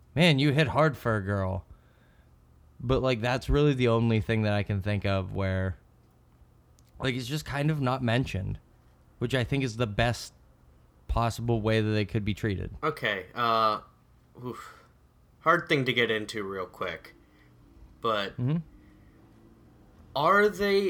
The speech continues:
Speaker 2: a cross-dresser, or are they treated as being transgender?
Speaker 1: Um, uh, now,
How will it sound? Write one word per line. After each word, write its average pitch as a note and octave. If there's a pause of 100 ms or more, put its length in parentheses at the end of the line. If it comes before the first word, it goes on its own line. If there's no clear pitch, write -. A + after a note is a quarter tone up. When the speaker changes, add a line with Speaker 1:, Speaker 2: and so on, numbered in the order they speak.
Speaker 2:
a D3
cross-dresser, G3 (300)
or C3 (320)
are C#3+
they C3 (320)
treated C#3
as A#2+
being A2 (100)
transgender? G2+ (2250)
Speaker 1:
Um, B2
uh, C#3
now, C3